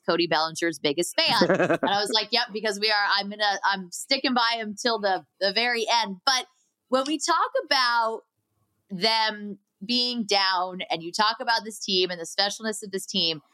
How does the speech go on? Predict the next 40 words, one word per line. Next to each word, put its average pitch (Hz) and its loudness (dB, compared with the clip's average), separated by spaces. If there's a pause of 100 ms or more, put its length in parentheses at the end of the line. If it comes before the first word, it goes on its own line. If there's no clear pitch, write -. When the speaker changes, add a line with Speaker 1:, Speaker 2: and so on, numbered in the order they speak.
(220)
Speaker 1:
I 262 4 (220)
have 381 -4 (100)
to 320 -2
say, 165 0
and 170 -4
we 196 2
saw 220 2
it 277 -6
in 202 -4
game 190 -2
five 170 0 (100)
of 143 -10
the 147 -4
N 170 0
L 202 2
D 196 -2
S 175 0
last 175 0
year 175 0
against 165 -2
the 170 -6
Giants, 147 -2 (460)
this 262 2
team 254 2
in 196 -4
the 175 -4 (120)
playoffs, 226 0 (500)
when 190 0
they 214 2
need 302 0
a 285 0
clutch - -2
guy, 196 2 (520)
I 214 4
want 330 -4
Cody 370 0
Bellinger 262 4
Speaker 2:
Yeah. 147 4
Speaker 1:
up - -6
there. 107 -6